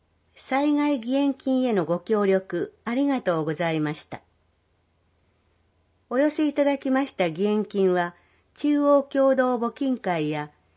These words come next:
被災都道府県共同募金会を通して、全額被災された皆様へ届けられます。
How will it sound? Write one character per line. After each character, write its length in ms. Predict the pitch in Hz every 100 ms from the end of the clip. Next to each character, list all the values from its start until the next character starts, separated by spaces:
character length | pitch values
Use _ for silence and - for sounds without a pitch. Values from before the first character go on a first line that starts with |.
| _
被 160 | 240
災 340 | 226 277 269 269
都 160 | 262
道 240 | 262 285 285
府 80 | 277
県 260 | 285 269
共 280 | 262 269 277
同 200 | 269 269
募 160 | 247 254
金 260 | 285 269
会 260 | 254 202 175
を 100 | 175
通 240 | - 190
し 140 | 185 -
て、 240 | 151 143 _ _ _ _ _ -
全 300 | 208 277 277
額 400 | 269 262 233 -
被 80 | 170
災 280 | - 277 269
さ 120 | 262
れ 120 | 262
た 120 | 254
皆 220 | 240 247 277
様 320 | 247 208 180
へ 100 | 175
届 300 | 190 196 190
け 60 |
ら 100 | 180
れ 100 | 170
ま 140 | 160 151
す。 240 | - -